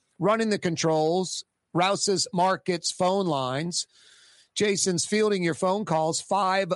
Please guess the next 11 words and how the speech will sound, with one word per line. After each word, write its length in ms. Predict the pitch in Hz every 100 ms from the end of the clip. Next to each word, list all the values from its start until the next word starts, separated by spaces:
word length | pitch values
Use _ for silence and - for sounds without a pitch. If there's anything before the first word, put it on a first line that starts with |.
| 196
zero 560 | 127 180 190 185 170
four, 580 | 151 - 175 175 156 113 _ _ _ _ _ _ _ -
seven 480 | - 226 226 247 247
six 400 | - 240 - -
six, 340 | 226 220 -
nine 380 | 190 190 196 196
four 360 | - 196 185 175
eighty. 460 | 175 160 139 92 _ _ _ _ _ _ -
Seven 540 | - - 214 214 240 240
six 520 | - - 226 - -
six, 580 | - 208 175 - -